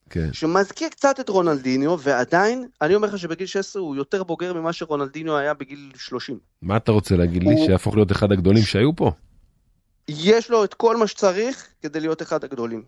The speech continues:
Speaker 1: בוא,
Speaker 2: אי
Speaker 1: אוקיי,
Speaker 2: פעם.
Speaker 1: בוא נראה. אתה יודע, אמרת ערב הטורניר
Speaker 2: אתה אומר
Speaker 1: די-,
Speaker 2: לך.
Speaker 1: מה? אוקיי,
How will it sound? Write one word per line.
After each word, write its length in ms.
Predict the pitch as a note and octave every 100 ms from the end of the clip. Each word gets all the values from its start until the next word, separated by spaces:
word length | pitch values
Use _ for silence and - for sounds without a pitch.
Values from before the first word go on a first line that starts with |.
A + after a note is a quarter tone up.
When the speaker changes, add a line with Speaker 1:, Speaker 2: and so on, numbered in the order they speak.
| _ _
Speaker 1:
בוא, 140 | - - -
Speaker 2:
אי 100 | E3
Speaker 1:
אוקיי, 200 | E3 A#2
Speaker 2:
פעם. 160 | G2+ A2
Speaker 1:
בוא 220 | F2 C#3
נראה. 240 | A#3+ C4 B3+
אתה 140 | D#3+
יודע, 160 | B2+ F3
אמרת 260 | D#3+ F3 D#3
ערב 240 | E3 D3
הטורניר 360 | C#3 C#3 C3+ D3+
Speaker 2:
אתה 20 | A3
אומר 160 | A3+
Speaker 1:
די-, 60 | G#3+
Speaker 2:
לך. 160 | - -
Speaker 1:
מה? 220 | G2 G2 B2+
אוקיי, 360 | F3+ A#3+ A#3+